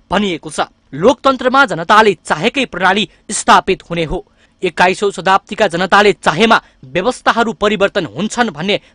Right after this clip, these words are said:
विगतका घटनाबाट देखिसकेको छ। शासकहरू जनताप्रति उत्तरदायी र जिम्मेवार नभएमा जनताले परिवर्तन गराइहाल्छन्। त्यो ढिलो या चाँडो मात्रै हो। पूर्व राजाको सक्रियतालाई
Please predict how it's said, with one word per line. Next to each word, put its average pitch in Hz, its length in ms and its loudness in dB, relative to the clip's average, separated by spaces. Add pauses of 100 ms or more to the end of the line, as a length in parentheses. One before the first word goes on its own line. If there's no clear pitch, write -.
विगतका 180 460 2
घटनाबाट 180 600 0 (300)
देखिसकेको 165 680 -6
छ। 165 200 -4 (240)
शासकहरू 254 680 -2 (160)
जनताप्रति 233 760 0
उत्तरदायी 214 580 0
र 240 120 2
जिम्मेवार 196 440 2
नभएमा 170 440 2 (240)
जनताले 214 460 0
परिवर्तन 208 600 -4
गराइहाल्छन्। 175 600 -2 (120)
त्यो 220 180 2
ढिलो 202 360 0
या 185 160 0
चाँडो 190 320 2
मात्रै 160 300 -2
हो। 185 200 -6 (300)
पूर्व 262 220 2
राजाको 180 480 2
सक्रियतालाई 208 680 2